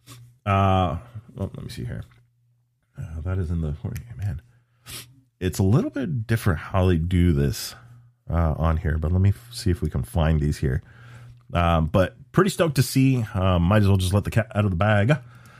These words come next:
Um, w-, seeing, uh, Mason Klein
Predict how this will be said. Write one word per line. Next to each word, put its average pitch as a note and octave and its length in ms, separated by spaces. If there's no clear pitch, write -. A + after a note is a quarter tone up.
Um, F2+ 680
w-, A2+ 240
seeing, A2+ 580
uh, F2 360
Mason A#2+ 360
Klein G#2+ 520